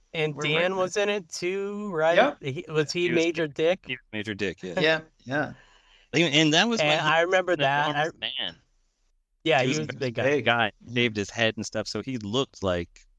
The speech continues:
Speaker 3: an imposing fellow, which he, he wasn't in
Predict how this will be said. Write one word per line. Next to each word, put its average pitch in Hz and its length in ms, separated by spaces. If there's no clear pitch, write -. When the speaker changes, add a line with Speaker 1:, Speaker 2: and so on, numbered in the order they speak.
Speaker 3:
an 92 100
imposing 90 560
fellow, 85 380
which - 260
he, 131 260
he - 160
wasn't 127 680
in 87 200